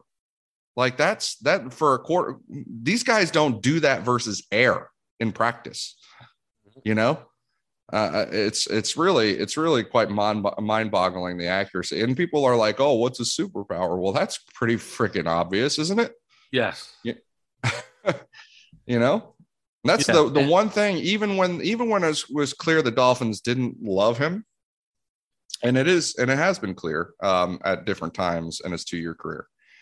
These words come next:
Speaker 1: um, that they're, they're just, they haven't fallen in love yet. Like, they're still waiting to see what they should be falling in love with.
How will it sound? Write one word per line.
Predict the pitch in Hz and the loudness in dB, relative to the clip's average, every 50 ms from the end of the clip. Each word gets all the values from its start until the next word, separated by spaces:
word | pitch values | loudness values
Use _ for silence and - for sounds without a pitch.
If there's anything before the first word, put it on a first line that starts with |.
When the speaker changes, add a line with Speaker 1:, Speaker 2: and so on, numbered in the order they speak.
| - _ _ _ - | -20 _ _ _ -2
Speaker 1:
um, | - 104 104 98 95 92 - - - | 0 2 2 2 2 0 -2 -2 0
that | 110 101 95 - | 0 0 2 2
they're, | 101 101 101 101 98 - | 2 2 2 0 -2 -6
they're | - - 98 98 | -8 -6 -6 -4
just, | 87 98 90 - - - - | -4 -4 -8 -8 -10 -4 -2
they | 101 95 | -2 0
haven't | 98 95 92 98 95 - | 0 0 -2 -4 -6 -8
fallen | - - 92 92 92 95 101 107 | -4 0 2 2 2 2 0 0
in | 110 117 127 | 0 0 2
love | 143 175 180 131 95 | 4 2 2 2 -2
yet. | 78 58 52 - _ | -6 -8 -8 -12 _
Like, | 85 80 82 87 82 | -6 -4 -4 -4 -2
they're | 85 90 87 | -4 -4 -4
still | - - 95 98 92 | -2 -2 -2 -2 0
waiting | 90 95 98 95 95 95 92 92 92 - | 2 0 0 2 0 0 -2 -4 -6 -8
to | - 87 82 | -8 -8 -6
see | - - 95 95 95 92 92 95 95 92 - _ _ _ _ _ _ _ _ _ | -4 -2 -2 -2 0 0 -2 -4 -4 -6 -10 _ _ _ _ _ _ _ _ _
what | 90 92 98 - | -4 -2 0 0
they | 104 98 | 0 0
should | 95 - 101 87 | 0 -2 -4 -4
be | 104 95 | -6 -4
falling | - - 101 98 95 95 95 95 | 0 2 4 4 4 2 2 0
in | 104 | 0
love | 120 139 143 - | 0 0 0 0
with. | 85 82 78 - _ | -2 -6 -6 -8 _